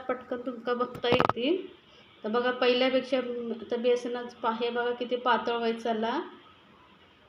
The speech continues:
असंच बेसन आपलं अजून पातळ व्हायचं जाणार आहे, त्यामुळे लगेच आधी तुम्ही कमी वाटलं म्हणून अजून तूप घालू नको. मी सांगितलेलं प्रमाण अगदी बरोबर आहे,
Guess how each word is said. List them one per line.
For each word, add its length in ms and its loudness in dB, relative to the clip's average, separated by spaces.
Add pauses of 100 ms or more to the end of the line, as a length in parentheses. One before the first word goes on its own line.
(400)
असंच 340 0
बेसन 320 2
आपलं 260 0
अजून 280 2
पातळ 400 2
व्हायचं 200 2
जाणार 320 -2
आहे, 160 0
त्यामुळे 420 -2 (120)
लगेच 320 -2
आधी 220 0
तुम्ही 260 -8 (680)
कमी 220 2
वाटलं 340 2
म्हणून 180 2
अजून 320 -2
तूप 240 -4
घालू 260 0
नको. 360 -2
मी 200 0
सांगितलेलं 600 -2
प्रमाण 360 -2
अगदी 340 -4
बरोबर 500 0
आहे, 200 0